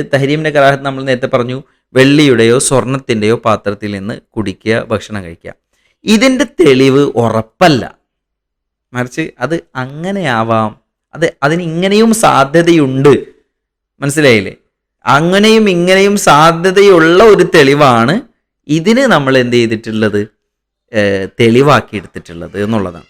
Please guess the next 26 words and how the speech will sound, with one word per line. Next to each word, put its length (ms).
അപ്പോൾ 140
രണ്ടും 280
തമ്മിലുള്ള 280
വ്യത്യാസം 460
നിങ്ങൾക്ക് 380
മനസ്സിലായിട്ടുണ്ടാകും 880
എന്നാണ് 260
ഞാൻ 180
മനസ്സിലാക്കുന്നത്. 580
ഇനി 80
എന്തെങ്കിലും 400
സംശയങ്ങളുണ്ടെങ്കിൽ 880
താഴെ 240
കമന്റിൽ 480
ചോദിക്കാവുന്നതാണ് 920
ഇൻഷാ 320
അല്ലാ. 240
ഏഹ്, 640
അപ്പം 300
ഇന്നത്തെ 300
വീഡിയോ, 300
അപ്പം 240
ഇതുപോലെയുള്ള 880
നല്ല 280
നല്ല 340
മസ്അലകൾ 640